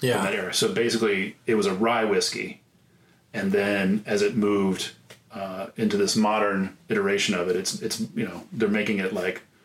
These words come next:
Speaker 2: bourbon and whiskey is made today.
Speaker 1: Yeah.
Speaker 2: And they do produce a rye, but
Speaker 1: You, you know, you know, this is funny because you're talking about the American Revolution.
Speaker 2: Yeah.
Speaker 1: Um, Frank, Frank liked to talk, um,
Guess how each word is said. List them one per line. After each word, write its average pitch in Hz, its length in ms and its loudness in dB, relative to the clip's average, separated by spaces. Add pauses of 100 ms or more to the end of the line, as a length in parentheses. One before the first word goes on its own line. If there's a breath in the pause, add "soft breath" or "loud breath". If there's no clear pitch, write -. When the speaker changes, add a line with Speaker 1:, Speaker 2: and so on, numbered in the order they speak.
(240 soft breath)
Speaker 2:
bourbon 98 440 0
and 95 140 -2
whiskey 98 300 0
is 95 140 -4
made 90 180 -2
today. 92 440 -4 (420 loud breath)
Speaker 1:
Yeah. 117 220 -2
Speaker 2:
And 113 120 2
they 123 60 2
do 135 140 2
produce 117 260 0
a 110 60 2
rye, 92 380 0 (520 soft breath)
but 90 280 -2 (500)
Speaker 1:
You, 151 300 0
you 139 200 0
know, 113 480 0
you 123 140 0
know, 117 120 0
this 120 280 0
is 107 140 -2
funny 113 340 -2
because 107 300 0
you're 117 100 -2
talking 135 280 -2
about 110 220 -2
the 113 80 2
American 104 460 0
Revolution. 101 800 0
Speaker 2:
Yeah. 95 200 0 (320 loud breath)
Speaker 1:
Um, 110 440 -2 (100)
Frank, 135 680 -2
Frank 147 380 0
liked 120 280 -2
to - 80 2
talk, 107 480 -2 (220)
um, 113 440 -2